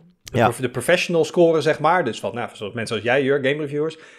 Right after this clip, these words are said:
Speaker 1: En dan heb je de, de community score. En tuurlijk kan het voorkomen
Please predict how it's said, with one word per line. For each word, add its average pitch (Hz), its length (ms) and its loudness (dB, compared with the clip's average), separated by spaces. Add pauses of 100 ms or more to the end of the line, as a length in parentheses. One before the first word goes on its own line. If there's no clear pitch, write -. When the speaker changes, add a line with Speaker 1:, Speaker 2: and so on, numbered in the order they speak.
(240)
Speaker 1:
En 143 160 0
dan 135 180 4
heb 127 160 2
je 127 140 -2
de, 113 480 2
de 127 100 -8
community 143 420 0
score. 107 440 -4 (640)
En 123 180 -2
tuurlijk 185 520 0
kan 127 120 2
het 120 100 -2
voorkomen 110 520 0